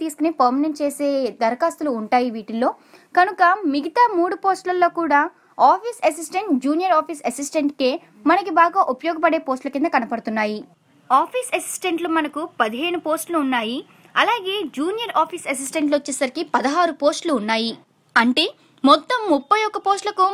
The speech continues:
మనం అప్లై చేసుకోవడానికి వీలుగా ఉంది. ఈ యొక్క ఆఫీస్ అసిస్టెంట్కి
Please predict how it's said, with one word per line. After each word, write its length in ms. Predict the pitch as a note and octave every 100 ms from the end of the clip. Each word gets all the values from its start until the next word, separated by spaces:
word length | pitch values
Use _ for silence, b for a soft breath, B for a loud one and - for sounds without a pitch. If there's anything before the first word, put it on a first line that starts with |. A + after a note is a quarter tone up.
| F#4+
మనం 200 | F4+ G4 - B - B3+
అప్లై 220 | G4+ A4
చేసుకోవడానికి 560 | G4 - E4+ D#4+ D4+ F#4+ A#3+
వీలుగా 320 | C#4 D#4+ C#4 A3+
ఉంది. 220 | G#3+ A3+ - _ _ _ _ _ -
ఈ 40 | F#4
యొక్క 220 | G4+ - F#4+ C4 C#4+
ఆఫీస్ 280 | A4 A#4+ -
అసిస్టెంట్కి 560 | D#4+ - F#4 E4 D4